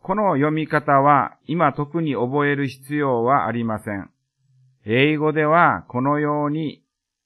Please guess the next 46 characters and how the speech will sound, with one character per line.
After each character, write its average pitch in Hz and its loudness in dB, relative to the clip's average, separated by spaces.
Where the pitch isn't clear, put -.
読 127 -2
ま 147 4
れ 139 -2
て 139 0
い 139 0
る 135 -6
と 165 -2
い 160 0
う 160 -2
こ 151 -6
と 143 -4
だ 143 -2
け 160 -4
を 180 0
理 117 -6
解 120 0
し - -18
て 104 -8
く 98 -16
だ 92 -8
さ 90 -10
い。 - -20
こ 143 -4
の 170 0
よ 170 -2
う - -4
な 165 2
読 143 -2
み 156 -4
方 143 -2
が 147 2
な 113 -4
さ 139 -2
れ 135 -4
て 135 -4
い 131 -4
る 127 -6
の 131 -4
で、 143 -4
三 135 -4
つ 147 -14
ず 147 -8
つ 143 -6
区 131 -6
切 139 0
る、 110 -8